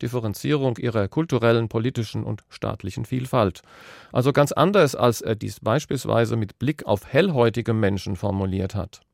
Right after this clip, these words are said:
Und Kant unterstellt den Afrikanern an anderer Stelle, dass sie aufgrund der großen Hitze von Natur aus phlegmatischer seien als die Europäer.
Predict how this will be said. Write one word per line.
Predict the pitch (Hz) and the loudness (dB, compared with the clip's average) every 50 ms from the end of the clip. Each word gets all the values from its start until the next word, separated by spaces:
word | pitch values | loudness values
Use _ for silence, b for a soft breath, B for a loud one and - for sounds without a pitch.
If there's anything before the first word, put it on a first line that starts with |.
| _ _ _ | _ _ _
Und | - 139 - | -12 -12 -10
Kant | - - 104 123 175 - - | -6 -2 -2 -2 -2 -2 -6
unterstellt | - 151 - - 104 - - - 117 139 190 - - | -6 -6 -4 -4 -6 -4 -2 2 2 2 2 0 -2
den | - 147 - | -4 -2 -2
Afrikanern | 143 - - 135 - - 120 107 113 165 190 214 - | -2 -2 -2 -4 -4 0 2 2 4 4 4 2 2
an | - - 107 - | 0 -2 -4 -2
anderer | - 110 117 147 180 180 180 170 | 0 0 0 2 2 2 2 0
Stelle, | - - - 165 160 156 131 110 B B B B B B B | 0 2 2 4 4 4 4 2 B B B B B B B
dass | - 170 - | -4 -2 0
sie | 196 - | 0 2
aufgrund | - 131 - - - 127 165 208 208 - - | 0 0 0 -2 -2 0 0 0 0 -2 -2
der | 131 127 | -2 -2
großen | - - 147 185 208 - - | 0 0 0 0 0 -2 -4
Hitze | 107 104 160 - - - - | -4 -4 -4 -4 -6 -8 -6
von | 120 120 113 | -4 -2 -2
Natur | 107 95 90 - - 147 156 139 - - | -2 -2 -4 -4 -2 0 2 2 2 0
aus | 117 117 - | -2 -4 -4
phlegmatischer | - - 107 - - 104 110 110 135 - 139 123 - 120 113 | -6 -8 -8 -6 -4 0 0 2 2 2 0 -2 0 -2 -2
seien | - 110 104 104 104 104 | 0 0 0 0 0 -2
als | - - 101 - - | -2 -4 -6 -6 -6
die | - 120 95 | -6 -4 -2
Europäer. | 95 92 104 135 - - 101 90 82 78 80 | -2 -2 -2 -4 -4 -2 -2 -2 -2 -4 -6